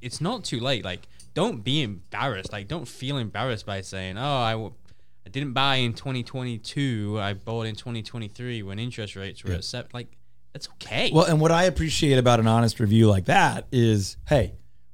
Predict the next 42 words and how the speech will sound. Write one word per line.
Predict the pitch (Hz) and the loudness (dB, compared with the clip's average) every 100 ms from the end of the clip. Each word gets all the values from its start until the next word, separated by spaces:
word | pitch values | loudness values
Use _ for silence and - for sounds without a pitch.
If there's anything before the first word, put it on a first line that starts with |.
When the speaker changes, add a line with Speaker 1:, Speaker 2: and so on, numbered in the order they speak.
| - | -8
Speaker 2:
these | 110 107 | 2 2
people | - 127 127 170 | 4 4 4 4
gave | 123 117 127 | 6 6 4
me | |
advice. | - 202 156 196 - - - - - | 0 -2 -4 -4 -6 -8 -12 -18 -4
They | 113 | 2
did | 113 123 | 4 6
not | 160 170 | 4 4
pressure | - 208 - 139 110 | 6 8 6 2 2
me, | 101 | 2
though. | 95 - - 104 | 0 -10 -8 2
They | 104 | 4
let | 110 156 151 | 8 6 6
me | 151 151 | 4 6
make | 135 127 123 | 6 6 4
the | 107 | 0
decision. | 90 123 101 | 2 2 2
We | 123 156 | 6 8
always | 147 131 123 | 10 8 4
say | 135 | 4
it's | 104 - | 2 2
our | 127 180 | 2 4
job | 160 131 104 101 - - - - - - | 6 6 6 2 -6 -12 -14 -12 -12 -8
to | - 143 | -2 0
resource | 110 131 185 170 160 143 139 - - | 4 6 4 2 4 4 4 2 0
our | 127 123 | 4 4
clients | - 156 135 98 - - - - - - | 4 4 4 2 -2 -10 -12 -18 -18 -8
with | 117 | -4
the | 120 117 | 2 4
information | 143 156 147 135 - 135 | 4 4 6 6 4 2
and | 123 | 4
the | |
guidance | 110 120 117 107 - | 6 6 6 2 -2
so | - - 123 | -2 6 6
that | 127 135 | 6 2
they | 113 143 180 202 | 4 6 8 6
can | - 170 156 | 6 6 8
make | 139 127 127 | 6 4 2
the | 120 | 2
best | 113 107 | 4 4
decisions | - - 110 101 95 | 0 0 2 2 0
for | - 107 95 | 0 0 2